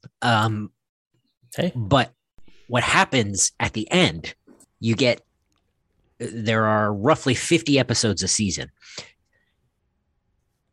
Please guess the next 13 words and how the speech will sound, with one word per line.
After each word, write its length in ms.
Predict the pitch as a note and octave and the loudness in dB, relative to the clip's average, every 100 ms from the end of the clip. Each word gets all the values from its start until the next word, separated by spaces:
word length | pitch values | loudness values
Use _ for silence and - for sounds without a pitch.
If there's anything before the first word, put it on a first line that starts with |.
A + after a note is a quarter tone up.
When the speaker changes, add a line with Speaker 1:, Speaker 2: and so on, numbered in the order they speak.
| _ | _
Speaker 1:
At 160 | A#2+ - | -4 0
the 200 | B2 - | -2 2
end, 380 | E3 C#3 G#2 F#2 | 2 2 0 -4
episode 400 | A2+ A2 G#2 A2 | -2 0 0 0
forty-eight, 760 | - - D3 E3 D3 G#2+ F#2+ - _ _ - - - | -4 0 2 4 4 4 0 -6 _ _ -18 -18 -10
the 180 | G2 A2 | -2 -2
Terror, 560 | - - E3+ A#2 F#2+ E2+ | 0 2 4 4 2 0
this 180 | G#2 | -2
is 80 | A2 | 0
the 120 | F2+ | -2
first 400 | - - E3 E3 | -4 -2 0 0
time 220 | - C3 G#2 | 0 -2 -4
we've 220 | F#2 | -8